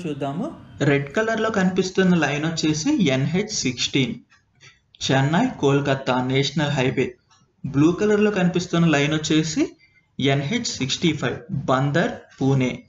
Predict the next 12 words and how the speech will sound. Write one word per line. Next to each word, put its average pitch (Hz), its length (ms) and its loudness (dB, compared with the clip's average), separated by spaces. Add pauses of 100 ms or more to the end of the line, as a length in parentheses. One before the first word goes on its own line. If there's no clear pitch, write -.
(140)
నేషనల్ 151 500 2
హైవే. 123 280 0 (480)
చూసారు 180 400 2
కదా, 196 120 2 (100)
ఈ - 20 2 (140)
రెండు 143 220 2 (100)
నేషనల్ 175 400 2
హైవేస్ 156 400 0 (480)
విజయవాడ 151 420 2 (120)
నగరం 143 320 0
గుండా 147 220 0 (360)
వెళ్తున్నాయి. 127 640 0